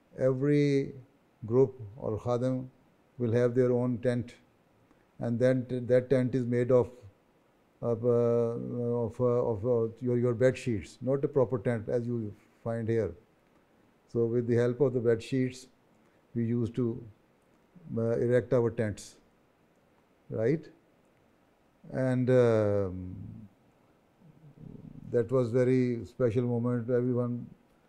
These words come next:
was very much excited, uh, from the f-,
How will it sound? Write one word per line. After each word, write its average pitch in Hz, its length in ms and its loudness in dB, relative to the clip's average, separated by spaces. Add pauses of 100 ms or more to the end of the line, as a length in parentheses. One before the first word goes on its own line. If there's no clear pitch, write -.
(140)
was 117 200 0
very 123 220 4
much 120 300 0
excited, 120 640 2 (600)
uh, - 140 -12 (140)
from 120 380 -4
the 113 60 -6
f-, - 160 -10